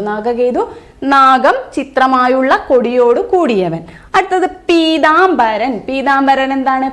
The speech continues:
പീതമായ അമ്പരത്തോട് കൂടിയവൻ. പീതാംബരൻ പീതമായ അമ്പരത്തോട് കൂടിയവൻ. അടുത്തത് മൂഷിക വാഹനൻ. മൂഷികം വാഹനമായിട്ടുള്ളവനാണ് മൂഷിക വാഹനൻ. ആരാണ്? ഗണപതി. അടുത്തത്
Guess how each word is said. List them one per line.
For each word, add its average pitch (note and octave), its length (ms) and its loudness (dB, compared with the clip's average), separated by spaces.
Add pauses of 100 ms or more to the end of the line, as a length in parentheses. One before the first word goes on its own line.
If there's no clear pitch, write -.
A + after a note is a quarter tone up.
(120)
പീതമായ C4 680 -2 (200)
അമ്പരത്തോട് A#3 680 2
കൂടിയവൻ. A#3 680 0 (120)
പീതാംബരൻ A3+ 640 0 (500)
പീതമായ D4 640 0
അമ്പരത്തോട് B3 800 0
കൂടിയവൻ. A3 720 2 (680)
അടുത്തത് F4 340 0 (120)
മൂഷിക D#4+ 600 2
വാഹനൻ. B3+ 760 0
മൂഷികം B3 640 -2
വാഹനമായിട്ടുള്ളവനാണ് A#3 1700 -2 (200)
മൂഷിക E4 440 0 (160)
വാഹനൻ. B3+ 440 0 (280)
ആരാണ്? D#4 340 2 (220)
ഗണപതി. C4+ 580 2 (380)
അടുത്തത് D#4+ 260 2